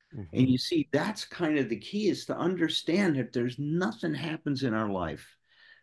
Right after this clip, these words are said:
Speaker 2: that doesn't involve the other pole. The
Speaker 1: Mm-hmm.
Speaker 2: other pole, it, always something is something else at the <laughs> same time.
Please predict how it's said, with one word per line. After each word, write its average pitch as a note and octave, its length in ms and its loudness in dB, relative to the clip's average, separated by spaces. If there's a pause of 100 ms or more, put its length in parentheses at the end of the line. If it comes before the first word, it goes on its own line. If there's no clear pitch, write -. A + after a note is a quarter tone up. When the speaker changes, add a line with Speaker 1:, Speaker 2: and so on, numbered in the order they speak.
(100)
Speaker 2:
that G2+ 260 0
doesn't D3 520 2
involve A2+ 800 0 (560)
the G2 200 2
other G2+ 260 2
pole. D3 540 -4 (840)
The - 100 -2
Speaker 1:
Mm-hmm. - 140 -6
Speaker 2:
other E3 240 4
pole, - 520 -2
it, - 220 -4
always E3 640 4
something B2 540 -2
is C3 180 0
something A2 400 0
else A2+ 300 0
at - 100 -10
the A2 100 0
<laughs> - 180 -4
same A2 240 -2
time. C#3+ 480 -2